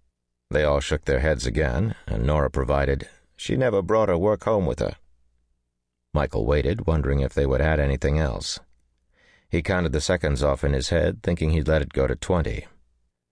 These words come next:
A helicopter flew over the building, and car wheels squealed against asphalt a couple of streets over, but no one paid attention. This was the sort of neighborhood where people got nervous if they didn't hear gunshots at least a couple of times a week.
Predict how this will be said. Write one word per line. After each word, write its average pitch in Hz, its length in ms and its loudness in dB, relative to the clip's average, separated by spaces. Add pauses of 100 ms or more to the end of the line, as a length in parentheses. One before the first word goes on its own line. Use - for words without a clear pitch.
(100)
A 82 100 0
helicopter 87 580 0
flew 80 280 2
over 71 120 2
the 67 80 -2
building, 73 400 0
and 78 160 2
car 87 240 2
wheels 71 400 0
squealed 82 320 0
against 71 320 0
asphalt 78 540 0
a 82 60 -4
couple 65 260 -2
of 67 100 -2
streets - 320 -4
over, 76 300 2
but 85 240 0
no 76 140 2
one 62 160 0
paid 60 160 0
attention. - 520 -2 (720)
This 76 200 2
was 65 160 0
the 71 100 0
sort 76 200 2
of 65 80 -2
neighborhood 73 420 0
where 76 100 2
people 69 260 -2
got 69 220 0
nervous 76 360 0
if 69 100 -6
they 78 100 2
didn't 82 320 0
hear 65 140 0
gunshots 65 560 0
at 58 100 0
least 69 160 -2
a 65 60 -4
couple 65 260 -2
of 60 80 -4
times 65 260 -2
a 67 80 0
week. 62 340 -4